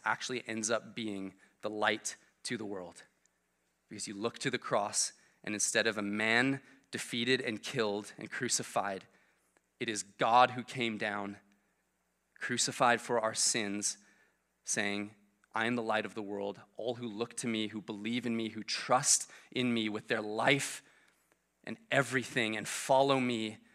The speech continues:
will have life. You will not die in your sins."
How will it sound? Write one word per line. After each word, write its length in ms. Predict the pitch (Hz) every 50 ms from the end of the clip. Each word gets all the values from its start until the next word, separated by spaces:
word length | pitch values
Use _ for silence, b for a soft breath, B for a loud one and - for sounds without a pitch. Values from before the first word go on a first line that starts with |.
| b b _
will 160 | - 107 107
have 240 | 107 117 113 107 95
life. 380 | 107 107 98 95 92 - - -
You 80 | 110
will 60 | 104 101
not 360 | 107 107 110 117 113 - B B B B -
die 420 | - 123 107 104 107 107 104 107 b b b b b b -
in 140 | 113 110
your 140 | 107 104 101
sins." 540 | 95 - - 110 98 92 90 87 - - -